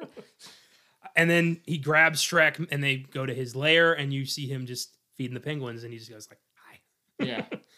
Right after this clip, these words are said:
Speaker 1: <laughs> My favorite bit of that is when he goes, "I believe the word you're searching for is,"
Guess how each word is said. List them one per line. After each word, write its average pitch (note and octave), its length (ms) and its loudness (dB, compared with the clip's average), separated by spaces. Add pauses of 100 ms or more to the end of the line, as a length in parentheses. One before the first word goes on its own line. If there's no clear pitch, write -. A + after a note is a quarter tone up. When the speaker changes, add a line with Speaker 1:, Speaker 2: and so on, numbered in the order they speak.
Speaker 1:
<laughs> - 400 -20
My D#3+ 100 4
favorite E3+ 440 4
bit D#3+ 140 4
of D#3 40 2
that C#3+ 160 2
is C3 140 -6
when C3+ 100 -4
he C3 60 -6
goes, B2+ 240 -2
"I C3+ 80 -2
believe E3+ 400 2
the D#3 80 -4
word D#3+ 340 2
you're C3+ 140 -6
searching D3+ 400 -4
for C3 380 -6
is," B2 380 -8